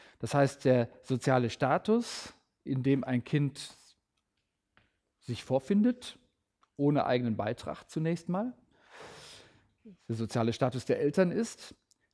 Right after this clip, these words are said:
der ist ausschlaggebend dafür, welche Position es später auch mal einnimmt. Das sind eigentlich vormoderne Verhältnisse.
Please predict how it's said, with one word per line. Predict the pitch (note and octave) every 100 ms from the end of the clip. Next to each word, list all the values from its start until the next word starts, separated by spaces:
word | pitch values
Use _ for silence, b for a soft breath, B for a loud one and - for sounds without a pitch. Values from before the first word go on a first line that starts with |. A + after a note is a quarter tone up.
| -
der | D#3+
ist | G3+ -
ausschlaggebend | C#3+ D#3+ F3 D#3+ - E3+ D#3+ - - -
dafür, | C#3+ C#3+ E3+ D#3+ D3
welche | C#3+ C#3+
Position | D3 C#3+ - D3+ D3
es | - G#2+
später | - G#2+ - -
auch | -
mal | F#2+
einnimmt. | - A2+ G#2 G#2
Das | D#3 D#3+
sind | G3+ G3 -
eigentlich | C3+ D#3+ F3 F3+ -
vormoderne | - E3 E3+ E3 C3 B2 B2+
Verhältnisse. | - D#3+ C3 - G2 -